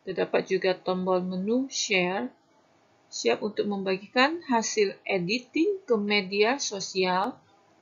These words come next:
seperti YouTube, Facebook, Instagram, TikTok, dan lain-lainnya.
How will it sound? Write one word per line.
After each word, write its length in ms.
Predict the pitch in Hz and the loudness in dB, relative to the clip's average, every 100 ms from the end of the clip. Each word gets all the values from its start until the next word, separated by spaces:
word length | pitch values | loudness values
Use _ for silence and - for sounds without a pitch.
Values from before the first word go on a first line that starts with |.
| - | -14
seperti 480 | - 247 226 - 208 | -4 0 2 2 0
YouTube, 640 | 196 190 - 240 311 381 _ _ _ _ _ _ _ - | 0 -2 -4 0 2 0 _ _ _ _ _ _ _ 4
Facebook, 680 | 226 214 190 185 202 277 - _ _ _ _ _ | 4 4 0 2 4 2 -6 _ _ _ _ _
Instagram, 960 | 220 226 - 277 262 208 185 196 247 269 _ _ _ _ _ | -4 -4 -2 -2 0 2 2 2 -2 -8 _ _ _ _ _
TikTok, 680 | - 226 _ - 196 202 - _ | -6 -6 _ 2 4 4 -2 _
dan 260 | 190 190 185 190 | -2 -2 -2 -4
lain-lainnya. 840 | 190 185 180 180 170 175 202 | -4 -4 -4 -2 -2 -4 -8